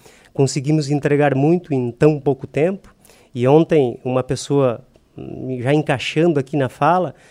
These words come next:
encontrei uma pessoa na cida-, na cidade e se,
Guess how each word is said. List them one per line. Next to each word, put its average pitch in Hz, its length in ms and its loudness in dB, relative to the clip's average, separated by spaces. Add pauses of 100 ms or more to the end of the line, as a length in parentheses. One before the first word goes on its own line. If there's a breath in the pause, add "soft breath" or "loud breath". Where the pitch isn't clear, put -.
(320 soft breath)
encontrei 139 520 2
uma 147 140 2
pessoa 139 540 -2
na 139 160 0
cida-, 143 520 0
na 135 180 0
cidade 156 640 -2
e - 60 -12
se, 233 380 -6